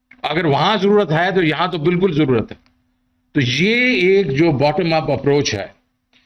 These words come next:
इससे निचले तबके को permanent basis पे आप एक relief package दे रहे हैं। ये वो लोग हैं जिनको कोई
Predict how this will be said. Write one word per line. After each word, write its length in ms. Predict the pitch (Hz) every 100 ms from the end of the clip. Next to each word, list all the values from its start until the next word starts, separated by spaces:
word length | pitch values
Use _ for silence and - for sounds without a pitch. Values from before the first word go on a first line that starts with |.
| _ _ _ _ -
इससे 400 | 190 - 214 214
निचले 440 | 170 160 180 185
तबके 440 | 180 160 - 160 151
को 380 | 143 147 156
permanent 760 | 156 - 165 170 175 180 180 143
basis 440 | 139 139 143 135
पे 280 | - 135 135
आप 420 | 135 123 127 127 123
एक 280 | 123 131 113
relief 340 | 101 110 117
package 420 | - 117 107 104
दे 220 | 87 101
रहे 340 | 98 98 90 95
हैं। 440 | 85 113 90 - _ _ _ _ _ _ _ _ _ _ _ _ _ _ _ _ _ _ _ _
ये 160 | 98 131
वो 200 | 131 151
लोग 240 | 156 160
हैं 260 | 160 170 147
जिनको 360 | 135 131 151
कोई 600 | 147 143 147 147 143 123